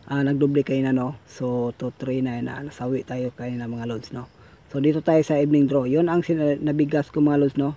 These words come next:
Nine two three, nine four five at saka two five two. Yan lang, mga lods. Maraming salamat. Once again, don't forget to subscribe my YouTube channel para update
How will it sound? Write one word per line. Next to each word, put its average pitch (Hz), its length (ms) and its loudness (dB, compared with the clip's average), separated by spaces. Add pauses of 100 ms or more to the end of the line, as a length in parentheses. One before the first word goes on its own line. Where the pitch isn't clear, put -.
(140)
Nine 139 240 0
two 143 160 -2
three, 139 400 0 (880)
nine 143 240 0
four 147 160 -2
five 143 240 0
at 131 80 -4
saka 135 320 -4
two - 160 -8
five 123 240 -6
two. - 160 -10 (160)
Yan 143 240 2
lang, 151 160 2
mga 139 160 2
lods. 135 320 0
Maraming 123 480 -2
salamat. 120 560 -6
Once 139 240 -2
again, 139 240 2
don't 131 160 -2
forget 131 320 -4
to 165 80 -10
subscribe 127 480 -4
my 123 80 -2
YouTube 127 320 -4
channel 123 400 -4 (480)
para 127 160 -2
update 123 240 -4